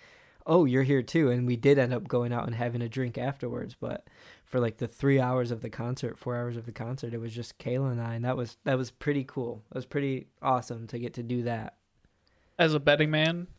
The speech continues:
Speaker 2: if I had to bet on what your best date would be, I would have put money down that it was gonna involve the Lumineers.
Speaker 1: <laughs>
Speaker 2: Just, I, I knew it, I knew it had to be there somewhere.
Speaker 1: Oh yeah, that's,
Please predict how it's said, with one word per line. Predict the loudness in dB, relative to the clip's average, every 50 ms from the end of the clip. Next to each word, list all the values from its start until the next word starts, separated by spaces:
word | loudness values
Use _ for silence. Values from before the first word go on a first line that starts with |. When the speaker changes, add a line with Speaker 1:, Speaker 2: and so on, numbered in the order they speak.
| _ _ -8
Speaker 2:
if | -2 2
I | 4 4 6 6
had | 4 2 2 2 -2
to | -8
bet | -2 2 4 4 4 4 0 -2 -6
on | -6 -4 -4
what | -6 -6 -6
your | -4 -2
best | 0 0 0 0 -2
date | -2 -2 -2
would | -4 -6 -2
be, | -2 -2 -2 -2 -4 -6 -12 _ _ _ _ _ 0
I | 2 4
would | 4 4
have | 2 0 0
put | -2 -2 -2 -4
money | -4 -2 -2 0 0 -2 -2
down | -2 -2 -2 -2
that | -2 -4
it | -4 -4
was | -4 -4
gonna | -4 -2 0 -2
involve | 0 2 4 4 4 2
the | 0 -2
Lumineers. | -4 -6 -6 -8 -8 -8 -8 -10 -10 -10 -12 _ _ _ _ _ _ _ _ _ _ _ _ _ _ _ 8
Speaker 1:
<laughs> | 8 8 12 12 12 12 12 12 12 12 12 12 12 10 10 6 4 4 2 0 0 0 -2 -4 -4 -6 -10 -10 -10 -6 -2
Speaker 2:
Just, | 0 0 0 0 -2 -2 -2 -2
I, | 0 0 0 -2 -4 -10 -18 -20 _ _ _ -20 _ _ -20 -18 -10 -4 6 10 12 12 12 12 8
I | 4 4
knew | 6 6 6 6 8
it, | 8 6 6
I | 6 4 4 4
knew | 4 6 6
it | 6 8
had | 6 6 6 4
to | 4
be | 2 2
there | 2 2 2
somewhere. | 2 0 -2 -2 -2 -4 -4 -6 -6 -8 -12 -18 _ _ -20 -20 _ _ -10 -10 -10 -12 -18 -20 -18 -16 -14 -12 -12 -10 -6 2
Speaker 1:
Oh | 8 12 12 12 12 12
yeah, | 12 12 12 10 8 8
that's, | 8 6 6 6 4 -2